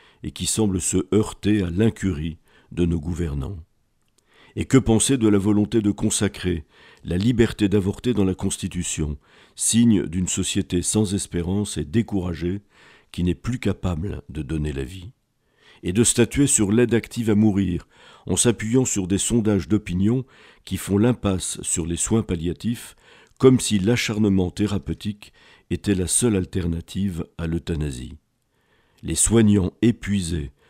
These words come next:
faute de moyens, mais souvent héroïques, dans l'accompagnement des malades et des vieillards en fin de vie,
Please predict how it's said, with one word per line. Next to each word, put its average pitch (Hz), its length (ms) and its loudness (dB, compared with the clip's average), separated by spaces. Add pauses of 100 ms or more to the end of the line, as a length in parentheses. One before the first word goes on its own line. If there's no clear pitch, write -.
faute 120 380 -2
de 98 80 2
moyens, 82 480 0 (420)
mais 92 140 0
souvent 117 500 2
héroïques, 101 720 2 (300)
dans 85 160 0
l'accompagnement 107 640 4
des 95 100 0
malades 101 600 0
et 92 80 -2
des 90 140 -2
vieillards 92 420 0
en 87 60 -2
fin 82 200 -4
de 82 100 -2
vie, 113 280 -4